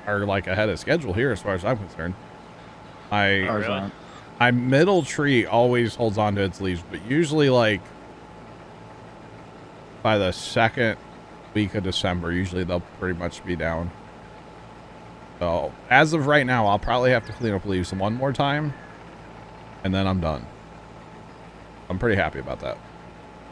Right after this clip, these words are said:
Speaker 3: Are these, like,
Speaker 2: What?
Speaker 3: maple, maple trees?
Speaker 1: Do what?
Speaker 3: Are these, like, maple trees?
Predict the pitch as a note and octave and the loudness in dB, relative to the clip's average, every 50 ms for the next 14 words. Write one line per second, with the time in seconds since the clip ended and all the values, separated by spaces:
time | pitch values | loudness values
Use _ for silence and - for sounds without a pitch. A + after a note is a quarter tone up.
0 | - - G#2+ A2 A2 A2 A2+ A2+ - - A2 G#2+ A2+ G#2+ G2+ G2 G#2+ - - C#3 | -12 -6 -6 -4 -4 -4 -6 -6 -4 -4 -2 0 2 2 2 2 0 -2 -6 -10
1 | B2+ B2 B2 A#2+ A2+ - - - A#2 A2+ - - C3 B2 - - C3 B2+ - - | -10 -10 -12 -14 -16 -16 -14 -14 -12 -12 -12 -14 -18 -14 -10 -10 -10 -10 -10 -14
2 | - - - - - - - - - - - - - - - - - - - G3 | -16 -16 -16 -16 -18 -18 -20 -20 -20 -20 -20 -20 -20 -20 -20 -20 -20 -12 -6 -2
3 | F#2 F2 F#2+ - - - - - - - - - - - - - - - - - | -2 0 0 -2 -4 -8 -16 -20 -20 -20 -20 -20 -20 -18 -18 -18 -18 -14 -6 -4
4 | A2+ A2 G#2+ G#2+ G#2+ A2 G#2 G#2 - G#2+ G#2+ G#2+ - - B2 G#2+ - - A2+ A2+ | -4 -4 -4 -6 -6 -8 -8 -8 -6 -4 -6 -6 -6 -8 -12 -10 -6 -4 -4 -4
5 | A2+ A2 - - - | -4 -6 -8 -12 -14